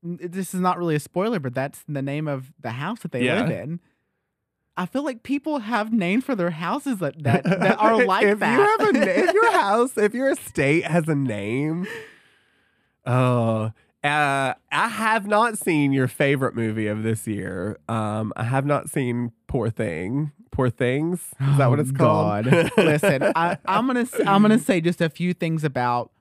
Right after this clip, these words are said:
Speaker 1: Poor Things.
Speaker 2: Don't spoil anything.
Speaker 1: I won't. The costume design,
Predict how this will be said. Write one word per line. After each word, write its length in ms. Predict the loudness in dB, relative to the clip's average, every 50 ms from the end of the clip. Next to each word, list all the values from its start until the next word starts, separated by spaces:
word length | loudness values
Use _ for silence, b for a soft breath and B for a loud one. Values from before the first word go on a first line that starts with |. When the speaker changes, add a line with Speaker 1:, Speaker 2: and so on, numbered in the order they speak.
| _ _ _
Speaker 1:
Poor 220 | -12 -8 -8 -8
Things. 400 | -8 -10 -16 -18 -18 -18 -20 -20 _ _ _ _ _ _ _ _ _ _ _ _
Speaker 2:
Don't 200 | -2 -2 -2 -2
spoil 400 | -4 -4 -2 0 2 2 2 0
anything. 420 | -2 -6 -6 -8 -8 -10 -10 -8 -2 0
Speaker 1:
I 160 | 2 2 2
won't. 600 | 2 2 0 0 -2 -8 -14 _ -20 -20 -20 -20 _ _ _ _ _ _ _ _ _ _ _ _ _ _ _ _ _ _ _ _ _ _ _ _ _ _ _ _ -12
The 640 | -8 -4 -2 0 0 0 0 -2 -2 -2 -4 -6 -8 -10 _ _ _ _ _ _ _ _ _ _ _ _ _ _ _
costume 480 | -6 -2 0 0 0 -2 -4 -6 -6 -4
design, 640 | -4 -4 -4 -4 -4 -4 -4 -6 -6 -8 -8 -10